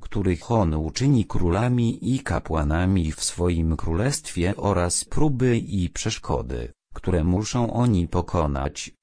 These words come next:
aby się stać godnymi uczestnictwa w tym królestwie.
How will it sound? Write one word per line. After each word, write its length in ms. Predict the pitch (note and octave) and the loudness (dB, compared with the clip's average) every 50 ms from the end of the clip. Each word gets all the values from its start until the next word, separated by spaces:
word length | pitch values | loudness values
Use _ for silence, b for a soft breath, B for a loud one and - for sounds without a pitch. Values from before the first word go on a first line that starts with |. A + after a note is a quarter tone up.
| _ - | _ -6
aby 280 | - A2+ A#2+ A2+ G#2 G#2 | -4 -2 -2 0 -2 -2
się 220 | - - - D#2+ | -2 -2 -2 -2
stać 420 | C#2+ - - - A#2+ A2+ F2 E2+ D#2+ | -2 -4 -4 -4 -4 -2 -2 -2 -2
godnymi 640 | D#2+ F2 G2+ F#2+ F2 G#2+ B2 C#3+ D3+ D3+ D3+ D3 - | 0 0 0 0 2 2 4 4 4 4 2 0 0
uczestnictwa 1120 | - G#2 - - F2+ - - - - A#2+ C3 C#3 C3+ - - - - - - - E2 D2 C#2 | -2 -4 -4 -2 -4 -4 -4 -2 0 2 2 2 2 0 -4 -6 -6 -6 -4 -2 0 0 -2
w 100 | - - | -2 -2
tym 300 | - D3 B2+ A2 G2 F#2 - | -2 0 2 2 2 0 -2
królestwie. 840 | - G2+ F#2+ F2+ E2 D#2 - - - - - - D#2 C#2+ C2 B1 | -2 0 2 2 2 0 -2 -4 -6 -8 -8 -6 -6 -6 -8 -10